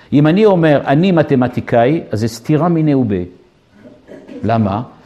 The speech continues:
כי מתמטיקאי יכול להיות מיליונים כאלה, אבל אני יש רק אחד. איך יכול להיות שאני אחד הוא מתמטיקאי? לא יכול להיות. אני יכול להגיד, האני, ככה הייתי, אומר הרב סולובייצ'יק, האני שלי בחר באחד ההופעות שלו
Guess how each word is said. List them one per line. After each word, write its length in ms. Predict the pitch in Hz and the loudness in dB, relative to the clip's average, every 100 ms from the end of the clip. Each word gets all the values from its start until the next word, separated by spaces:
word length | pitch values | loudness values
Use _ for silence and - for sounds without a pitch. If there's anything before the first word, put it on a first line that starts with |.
| _ | _
כי 120 | - | -4
מתמטיקאי 720 | 117 214 208 196 190 156 175 175 | 0 2 2 0 -2 -2 2 2
יכול 260 | 160 160 | 2 0
להיות 220 | 160 165 | 2 2
מיליונים 540 | 165 170 175 180 233 214 | 2 2 4 2 2 0
כאלה, 400 | 156 127 110 80 - _ - | 2 2 0 -6 -12 _ -8
אבל 220 | 98 117 | -2 0
אני 220 | 104 151 196 | 0 0 2
יש 220 | 151 - | 0 -4
רק 160 | 104 | -8
אחד. 280 | 107 - 110 76 - _ _ _ - | -8 -6 -6 -6 -20 _ _ _ -4
איך 140 | 143 | -2
יכול 220 | 160 165 | 0 2
להיות 240 | 156 151 - | 2 2 0
שאני 320 | 113 123 156 | -2 0 0
אחד 280 | - 147 131 | 0 -2 0
הוא 80 | |
מתמטיקאי? 640 | 110 104 101 92 - - - - | -2 -4 -6 -6 -10 -12 -12 -8
לא 80 | 202 | -8
יכול 240 | 208 69 | -8 -10
להיות. 160 | 62 - _ _ - - | -12 -16 _ _ -20 -6
אני 180 | 110 196 | -2 0
יכול 260 | 208 202 | 0 0
להגיד, 540 | 165 117 104 175 127 131 - | 2 2 0 0 -2 -4 -12
האני, 680 | 92 117 - 107 147 165 98 - - | -8 -6 -4 0 2 2 -2 -8 -10
ככה 220 | 107 95 | -4 -2
הייתי, 380 | 98 - 82 101 | -2 -4 -4 -2
אומר 240 | 104 101 | -2 -2
הרב 180 | 101 104 | -4 -4
סולובייצ'יק, 460 | 110 107 113 165 160 - - | -4 -4 -4 -6 -8 -20 -6
האני 520 | 143 131 127 202 226 | -4 -2 0 0 0
שלי 460 | - 165 139 123 95 85 | -2 -2 0 0 -2 -2
בחר 540 | 131 - - 247 156 95 - _ _ - | -2 -2 -4 0 0 -4 -14 _ _ -8
באחד 580 | 113 139 165 - 208 151 | -2 0 0 0 0 2
ההופעות 680 | 139 139 139 135 180 240 | 0 0 -2 -2 0 -4
שלו 500 | 233 - 160 127 165 | -4 -4 0 0 -2